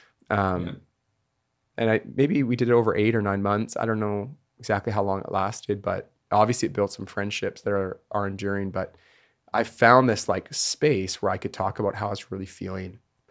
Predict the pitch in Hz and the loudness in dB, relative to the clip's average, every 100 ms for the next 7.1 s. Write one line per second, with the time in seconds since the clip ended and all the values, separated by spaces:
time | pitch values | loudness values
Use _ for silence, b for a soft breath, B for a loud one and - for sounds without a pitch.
0 | - 98 - - _ _ 110 98 - - | -14 -14 -14 -20 _ _ 0 0 0 0
1 | 104 - 107 101 92 98 92 - 98 92 | 0 0 0 0 2 -2 -2 -6 -6 -6
2 | 92 - - _ _ _ _ _ _ - | -8 -10 -20 _ _ _ _ _ _ -4
3 | 98 - 110 101 101 95 101 - 95 92 | -2 0 2 2 2 0 -6 -6 -8 -6
4 | - 104 98 110 - 147 131 113 113 110 | -2 0 0 -2 0 2 4 6 4 4
5 | - 104 101 101 98 101 104 95 - _ | 0 -2 0 0 0 -4 -4 -6 -6 _
6 | _ - 113 - 98 92 92 104 95 101 | _ -2 -2 0 -4 -4 -6 -2 -2 -2